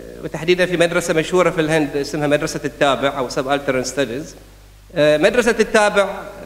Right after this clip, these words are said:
آه، وهي تدرس تشكل الهويات الطائفية أو ال-، الإثنية داخل الهند،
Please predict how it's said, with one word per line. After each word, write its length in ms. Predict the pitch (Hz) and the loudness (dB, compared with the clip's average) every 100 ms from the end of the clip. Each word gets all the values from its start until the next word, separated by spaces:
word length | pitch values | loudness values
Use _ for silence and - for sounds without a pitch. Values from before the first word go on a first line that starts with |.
| 170 | -10
آه، 440 | 156 151 147 151 - - | -6 -6 -8 -12 -16 -8
وهي 320 | 165 190 208 | -2 2 2
تدرس 560 | 196 214 208 208 - - - | 2 0 2 0 0 -4 -2
تشكل 420 | 175 220 - 202 | 0 0 2 2
الهويات 600 | 190 175 175 170 190 180 | 2 2 2 4 2 2
الطائفية 760 | 185 - 160 160 165 175 170 151 | -4 0 0 0 0 2 4 2
أو 260 | 143 131 | 2 -2
ال-، 200 | 131 127 | -4 -6
الإثنية 560 | 123 123 123 - 170 175 | -6 -6 -8 -2 2 4
داخل 320 | 156 147 151 | 2 0 0
الهند، 420 | 143 151 196 175 | 0 2 2 0